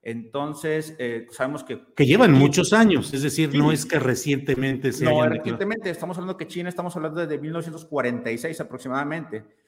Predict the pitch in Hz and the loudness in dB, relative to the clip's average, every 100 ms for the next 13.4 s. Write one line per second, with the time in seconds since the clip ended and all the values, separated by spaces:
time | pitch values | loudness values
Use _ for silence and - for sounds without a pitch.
0 | _ 135 123 123 - 208 208 214 208 208 | _ -4 -2 -2 0 -2 0 -4 -4 -4
1 | 156 151 214 202 - - 170 165 196 220 | 0 2 4 2 0 -2 0 2 4 4
2 | 208 - - 220 220 208 175 139 147 170 | 2 -2 -2 0 0 -2 -4 -4 -4 -2
3 | 202 220 226 - 175 175 175 170 165 156 | -2 -2 -4 -6 -4 -2 -2 -2 -2 -2
4 | 147 143 139 180 196 202 160 214 220 - | -4 -6 -4 -2 0 0 2 2 2 -2
5 | - 135 123 120 123 170 - 170 170 180 | -4 -2 -2 -2 -2 -4 -4 -4 -4 -6
6 | - 135 123 147 156 160 147 160 160 151 | -8 -10 -6 -4 -4 -6 -6 -4 -4 -8
7 | 156 151 151 - 180 202 202 - 139 - | -10 -12 -8 -6 -4 -4 -8 -10 -14 -8
8 | 139 147 156 156 - - - 147 139 135 | -4 -2 -4 -6 -14 -20 -16 -14 -10 -8
9 | 143 156 135 131 139 147 147 151 - 139 | -6 -6 -8 -8 -8 -8 -10 -10 -10 -14
10 | 123 127 123 123 120 147 151 170 185 - | -10 -8 -6 -6 -8 -8 -8 -6 -8 -10
11 | - 131 131 131 131 143 143 143 143 127 | -8 -4 -4 -4 -8 -6 -6 -6 -6 -4
12 | 131 135 135 127 127 135 131 123 123 120 | -4 -4 -8 -10 -8 -8 -8 -12 -12 -8
13 | 147 156 156 - | -4 -4 -6 -12